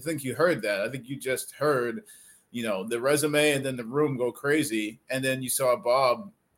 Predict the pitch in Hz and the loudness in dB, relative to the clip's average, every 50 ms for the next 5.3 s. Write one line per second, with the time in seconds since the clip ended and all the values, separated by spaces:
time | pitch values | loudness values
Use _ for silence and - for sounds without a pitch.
0 | _ - 120 113 107 104 101 98 104 113 _ _ _ _ _ _ _ _ - 120 | _ -8 -6 -6 -6 -6 -6 -8 -10 -12 _ _ _ _ _ _ _ _ -10 -6
1 | 127 120 120 - 101 117 127 - - 127 113 123 113 104 98 98 - - 143 135 | -6 -4 -4 -4 -4 -2 -2 -2 -2 -2 -4 -4 -4 -4 -4 -4 -4 0 0 0
2 | 117 101 98 101 104 110 110 113 110 110 110 135 143 139 127 131 - 120 113 127 | 0 0 -2 -6 -6 -6 -4 -4 -4 -4 -4 -4 -4 -4 -2 -4 -4 -4 -4 -2
3 | 131 123 113 113 - 135 127 113 113 113 120 123 120 110 - - 107 98 117 117 | -2 -2 -2 -4 -4 -4 -4 -4 -2 -4 -4 -6 -6 -8 -10 -12 -10 -8 -6 -4
4 | 113 113 110 110 107 - - _ _ _ _ _ - - - 135 139 131 120 117 | -2 0 0 0 -2 -4 -8 _ _ _ _ _ -8 -4 0 4 4 4 4 4
5 | 117 113 113 110 107 - | 2 2 4 2 2 0